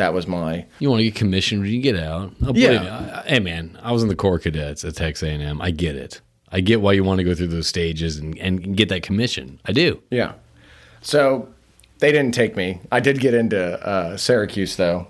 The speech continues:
Speaker 1: but unfortunately I got into their, uh, sports broadcasting program, which when I applied to it, I had that as the number one, and then I had engineering as the number two.
Speaker 2: Okay.
Speaker 1: And then I had, I don't know, some math or statistics or something, some other stem kind of subject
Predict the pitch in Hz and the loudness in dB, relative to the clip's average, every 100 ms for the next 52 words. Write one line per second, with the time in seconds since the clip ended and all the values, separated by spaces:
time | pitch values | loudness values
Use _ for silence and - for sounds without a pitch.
0 | - 117 104 - 113 - 110 98 98 107 | -2 0 0 0 -2 0 2 4 4 4
1 | 98 98 92 92 87 - 92 87 90 110 | 2 0 0 0 0 0 -2 0 -2 -4
2 | - - 113 90 - 92 98 98 90 - | -6 0 0 0 2 2 2 0 0 0
3 | 98 92 92 90 90 95 92 - 110 90 | -2 0 2 2 2 2 -2 0 0 2
4 | 90 113 113 117 113 98 95 - - 104 | 2 2 4 2 0 0 0 -2 0 2
5 | 101 107 98 104 107 104 98 104 98 98 | 2 0 2 2 2 0 -2 -2 0 2
6 | 110 143 165 - - - - _ _ - | 2 2 -2 -8 -20 -20 -20 _ _ 0
7 | 117 110 110 110 110 - 117 107 95 107 | 2 2 2 0 -4 -2 0 0 0 0
8 | 123 110 104 101 87 107 110 135 - 104 | 0 -2 -4 -4 -4 -2 -2 -2 -2 0
9 | 95 117 - 107 107 98 101 98 92 - | 0 -2 -2 2 4 2 2 0 -4 -12
10 | - _ - - - - 110 87 87 87 | -20 _ -20 -20 -6 0 2 2 0 -2
11 | 87 - 117 101 101 98 98 107 92 95 | -6 -2 0 2 0 0 -4 -6 -4 -4
12 | 101 92 98 - 92 98 - 110 101 - | -6 -6 -4 -4 -2 -2 0 0 0 0
13 | 104 98 95 95 87 104 | 0 -2 -2 -4 -4 -2